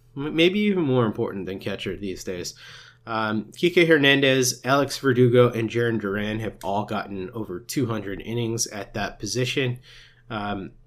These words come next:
they've all had very different values, though. Uh, according to outs above average, Kike has been worth plus six outs above average,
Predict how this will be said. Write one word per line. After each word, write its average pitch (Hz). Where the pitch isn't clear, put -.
they've 131
all 160
had 160
very 139
different 131
values, 104
though. 76
Uh, 98
according 151
to -
outs 139
above 127
average, 127
Kike 131
has 113
been 113
worth 110
plus 135
six -
outs 123
above 117
average, 123